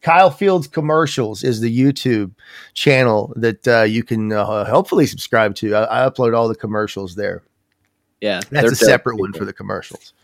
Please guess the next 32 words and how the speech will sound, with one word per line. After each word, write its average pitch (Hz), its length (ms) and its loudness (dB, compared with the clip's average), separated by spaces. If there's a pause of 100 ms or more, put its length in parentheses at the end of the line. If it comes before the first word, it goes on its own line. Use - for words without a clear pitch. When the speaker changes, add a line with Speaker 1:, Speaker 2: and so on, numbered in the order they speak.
(220)
Speaker 2:
<laughs> 127 100 -6
They're 120 220 -2
dope 98 380 -2
people. 92 280 -12
Check 104 320 -4
it, - 100 -20
check - 280 -2
these 104 240 -6
commercials 92 480 -16
out. 69 240 -12
They're, 95 240 -2
they're 113 200 0
wor-, 123 320 2
they're 123 200 4
commercials 123 640 -4
worth 101 400 -14
watching. 113 440 -8 (220)
That's 107 220 -4
what 101 80 -4
I 101 60 0
love 101 200 -4
about 65 220 -18
'em. - 140 -20
And 120 120 -6
if 107 100 -6
you're 170 120 0
Speaker 1:
Thank 208 100 0
Speaker 2:
in 214 60 -6
the 143 60 -2
Speaker 1:
you, 110 80 -6
Speaker 2:
mar-, 104 100 0
Speaker 1:
man. 98 240 -10